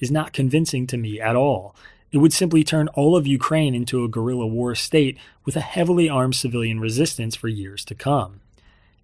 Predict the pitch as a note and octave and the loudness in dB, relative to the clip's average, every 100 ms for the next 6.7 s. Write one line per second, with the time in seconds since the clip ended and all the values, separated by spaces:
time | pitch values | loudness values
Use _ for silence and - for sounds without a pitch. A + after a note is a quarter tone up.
0 | _ C4 G#3+ D3+ F3 D#3 D#3+ F#3+ G3+ E3+ | _ 2 4 4 4 4 4 4 2 0
1 | D3+ C#3+ C3+ C#3 B2 - D#3 F3+ D#3+ B2 | 2 2 0 -2 -6 0 2 2 0 -2
2 | B2 A#2 A#2+ B2 B2 A#2 A#2 D3+ D3 C#3+ | -4 -4 -2 -2 -2 -4 -2 0 2 2
3 | C3 A#2+ A2 A2+ A#2+ A2+ A2 A2+ - B2 | 0 -4 -4 -6 -6 -4 -6 -8 -6 -6
4 | A#2+ B2 B2 A2+ A2+ A#2+ A2+ G#2+ B2 A2+ | -6 -8 -6 -6 -6 -8 -8 -8 -8 -8
5 | - A2+ - C3+ F3 C#3 B2+ - B2 A2+ | -6 -6 0 2 2 2 -2 -2 -4 -4
6 | - D3 D#3+ B2 G2 - - | 0 4 6 4 0 -10 -14